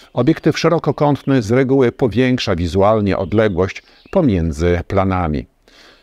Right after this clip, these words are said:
Po trzecie, eksperymentuj z liniami prowadzącymi, czyli wykorzystaj naturalne linie w krajobrazie,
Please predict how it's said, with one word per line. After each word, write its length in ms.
Po 80
trzecie, 380
eksperymentuj 1040
z 100
liniami 540
prowadzącymi, 840
czyli 320
wykorzystaj 1040
naturalne 640
linie 480
w 80
krajobrazie, 760